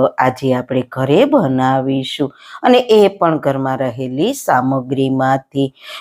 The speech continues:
મિત્રો, વરસાદ આવે એટલે આપણે સૌરાષ્ટ્રવાસીઓને કા ગાંઠિયા કા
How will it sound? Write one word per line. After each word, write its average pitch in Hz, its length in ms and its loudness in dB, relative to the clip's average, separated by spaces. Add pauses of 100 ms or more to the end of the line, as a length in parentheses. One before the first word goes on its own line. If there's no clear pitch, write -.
મિત્રો, 247 360 4
વરસાદ 202 520 2
આવે 208 340 4
એટલે 180 420 0
આપણે 165 240 0
સૌરાષ્ટ્રવાસીઓને 143 1200 -2
કા 139 200 0
ગાંઠિયા 135 460 -2
કા 135 200 -2